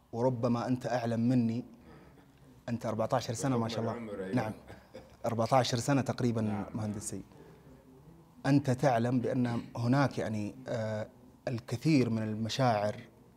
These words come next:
Speaker 1: المتبادلة بمثل هذا الكلام الطيب الذي تفضلت به لدى الإثيوبيين،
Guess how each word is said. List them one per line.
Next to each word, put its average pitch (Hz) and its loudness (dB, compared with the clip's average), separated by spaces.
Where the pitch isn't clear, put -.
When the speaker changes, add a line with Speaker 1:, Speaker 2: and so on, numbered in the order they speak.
Speaker 1:
المتبادلة 110 -2
بمثل 110 -4
هذا 110 -2
الكلام 110 -4
الطيب 110 -4
الذي 107 -6
تفضلت 107 -6
به 120 -4
لدى 127 4
الإثيوبيين، 107 0